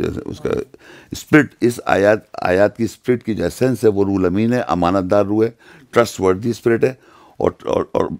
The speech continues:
मुकद्दस है वो रूह। तो अल्लाह कहता है, "व इन्नहु लतंजीलु रब्बिल आलमीन", बेशक हमने नाजिल किया रब्बिल आलमीन। "नज़ला बिही रूहुल अमीन", इसके साथ रूहुल अमीन नाजिल हुई,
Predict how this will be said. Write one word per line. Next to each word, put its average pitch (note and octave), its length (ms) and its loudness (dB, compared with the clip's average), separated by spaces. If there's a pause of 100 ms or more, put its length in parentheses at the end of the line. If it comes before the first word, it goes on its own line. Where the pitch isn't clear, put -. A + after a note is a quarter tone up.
मुकद्दस F2+ 540 -2
है F2 60 0
वो - 100 -6
रूह। - 120 -10 (880)
तो - 60 0
अल्लाह A#2 180 4
कहता G#2 280 0
है, G#2 80 2
"व G2 100 2
इन्नहु G#2 460 2
लतंजीलु G2 720 2
रब्बिल F2+ 240 2
आलमीन", E2+ 460 -2 (1600)
बेशक F2+ 380 2
हमने F2 220 0
नाजिल E2+ 300 0
किया F2 140 2
रब्बिल E2+ 220 -4
आलमीन। - 840 -4
"नज़ला C3 360 4
बिही B2 160 2
रूहुल A2+ 180 2
अमीन", F#2+ 360 -2 (580)
इसके - 200 -4
साथ G2+ 180 2
रूहुल F#2 140 -2
अमीन F2 220 0
नाजिल F2 260 0
हुई, F2 120 -4